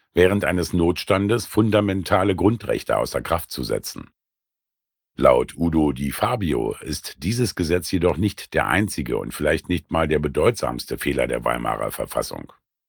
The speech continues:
Ein grundsätzliches Problem erkennt er zum Beispiel in der ungenauen Verortung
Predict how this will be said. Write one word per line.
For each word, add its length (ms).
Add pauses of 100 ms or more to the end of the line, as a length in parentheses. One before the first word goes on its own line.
(400)
Ein 180
grundsätzliches 760
Problem 520
erkennt 380
er 220
zum 180
Beispiel 460
in 160
der 220
ungenauen 500
Verortung 680